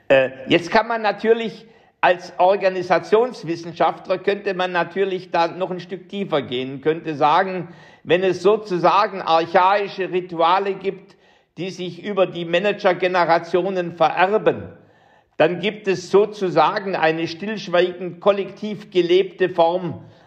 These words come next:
äh, von, von Kultur, die man dann auch, äh, Moral nennen, nennen könnte. Aber das ist dann schon sozusagen eine akademische Antwort.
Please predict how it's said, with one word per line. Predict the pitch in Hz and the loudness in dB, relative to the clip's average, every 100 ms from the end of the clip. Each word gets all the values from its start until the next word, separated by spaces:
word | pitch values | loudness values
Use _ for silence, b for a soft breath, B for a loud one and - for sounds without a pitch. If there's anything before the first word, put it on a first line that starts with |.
| B - | B 2
äh, | 160 156 147 | 4 4 2
von, | 170 165 | 0 0
von | 147 - 180 175 | -6 0 0 2
Kultur, | 175 165 190 220 208 | -2 -2 -2 2 2
die | 156 185 | 2 -2
man | 175 170 | -2 2
dann | 165 160 | 0 2
auch, | 147 175 180 - b b b | 2 2 0 -16 b b b
äh, | 156 156 151 | 2 2 0
Moral | 156 156 151 170 190 160 156 | 2 2 2 2 0 -6 -6
nennen, | 156 160 151 127 - | -4 -2 -4 -8 -10
nennen | 143 175 170 139 | 0 0 0 -4
könnte. | 143 139 127 110 - b b b b | -2 -2 -2 -10 -14 b b b b
Aber | 147 170 | 0 0
das | 175 202 | -2 -6
ist | 214 - | -8 0
dann | 190 175 | 0 2
schon | 196 202 | -2 0
sozusagen | 196 170 160 170 170 | -4 0 2 2 -2
eine | 170 | -2
akademische | 165 165 156 170 185 190 175 151 | -2 0 0 2 0 -2 -2 -2
Antwort. | 135 117 107 95 | -2 -8 -10 -10